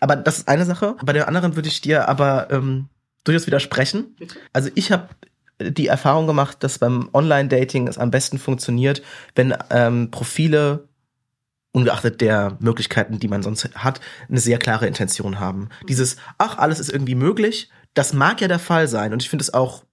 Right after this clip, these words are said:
Speaker 1: also wenn die Leute das wirklich ernsthaft meinen, wunderschön. Aber es setzt natürlich voraus, dass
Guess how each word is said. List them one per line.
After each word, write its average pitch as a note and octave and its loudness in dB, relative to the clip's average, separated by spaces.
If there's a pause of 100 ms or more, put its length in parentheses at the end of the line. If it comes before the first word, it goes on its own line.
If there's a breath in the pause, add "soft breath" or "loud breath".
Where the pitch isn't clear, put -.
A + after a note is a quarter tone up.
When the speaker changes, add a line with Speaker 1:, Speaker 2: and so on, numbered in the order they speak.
(180)
Speaker 1:
also B2 0
wenn C3+ 2
die C#3 2
Leute C#3+ 4
das C3+ 0
wirklich F3+ 0
ernsthaft C#3+ 0
meinen, F#3+ 0
wunderschön. D3 0 (340 loud breath)
Aber C#3 0
es C#3 -2
setzt E3+ 0
natürlich D#3 -2
voraus, C#3+ 0
dass C#3+ -4